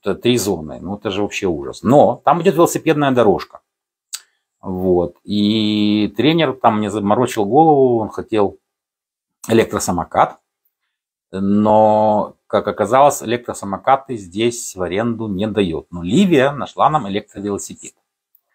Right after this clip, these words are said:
чему тренер тоже искренне рад, потому что хоть хоть электровелосипед, где не надо крутить педали. Вот.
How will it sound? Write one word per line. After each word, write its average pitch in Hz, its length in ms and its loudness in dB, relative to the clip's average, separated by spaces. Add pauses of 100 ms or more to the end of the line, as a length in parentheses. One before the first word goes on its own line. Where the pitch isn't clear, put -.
(260)
чему 98 220 0
тренер 117 340 2
тоже 117 280 0
искренне 107 460 -4
рад, - 300 2
потому 85 300 -14
что - 140 -4
хоть - 200 -4 (1160)
хоть 113 140 0
электровелосипед, 104 840 0
где 101 120 -4
не 104 80 0
надо 110 180 0
крутить - 380 -12
педали. 82 420 0
Вот. 80 200 -14